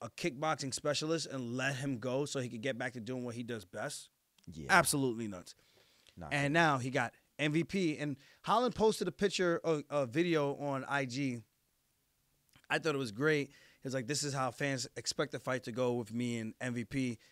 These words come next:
Speaker 1: He put M V P as a guy who was hitting the other guy the entire time. And Holland, obviously, would be the other guy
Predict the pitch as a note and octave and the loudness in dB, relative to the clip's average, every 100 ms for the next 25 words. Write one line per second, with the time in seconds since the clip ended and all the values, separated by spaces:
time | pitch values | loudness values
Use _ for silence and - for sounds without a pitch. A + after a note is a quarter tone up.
0 | - C3 C#3 C#3 D#3 D#3+ D3 D#3+ C3 B2 | -12 -4 -2 0 0 0 0 0 2 2
1 | C3+ B2+ C3 D3+ D#3+ C#3+ C3+ C3+ B2 A#2 | 0 0 -2 -2 -2 0 0 0 -2 -2
2 | A2+ G#2 C3 A#2+ B2+ B2 A2+ A2 - - | -4 0 0 0 -4 -4 -4 -8 -12 -20
3 | _ - B2 A#2+ _ _ - D#3 E3+ D#3 | _ -6 -6 -6 _ _ -4 4 4 4
4 | C3 B2+ B2+ A#2 C3 B2 A2 B2 A#2 D#3 | 4 2 2 0 0 0 0 0 4 6
5 | D#3 A#2+ A2 | 6 2 -2